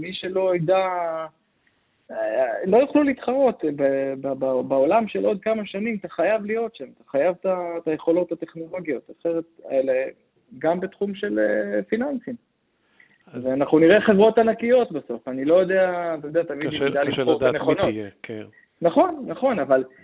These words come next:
Speaker 1: להגיד בגלל שקשה לנו, אנחנו לא מתמודדים, אני חושב שהיום צריך להסתכל על הדברים האלה, צריך ללמוד,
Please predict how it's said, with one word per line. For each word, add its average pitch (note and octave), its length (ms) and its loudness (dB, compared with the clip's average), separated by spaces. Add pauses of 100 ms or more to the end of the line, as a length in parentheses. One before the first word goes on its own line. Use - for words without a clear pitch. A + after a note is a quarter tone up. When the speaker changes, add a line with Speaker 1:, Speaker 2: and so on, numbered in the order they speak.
(140)
Speaker 1:
להגיד D#3+ 400 2
בגלל E3+ 260 -4
שקשה F3+ 460 -8
לנו, F#3+ 200 -4
אנחנו D3+ 280 -6
לא E3 120 -4
מתמודדים, F#3+ 600 -6
אני E3+ 80 -8
חושב G#3 160 -2
שהיום F#3+ 420 2
צריך F#3+ 240 -6
להסתכל F3+ 400 -2
על G3 100 6
הדברים F#3+ 400 0
האלה, F3 120 2
צריך E3 260 -2
ללמוד, D#3 380 4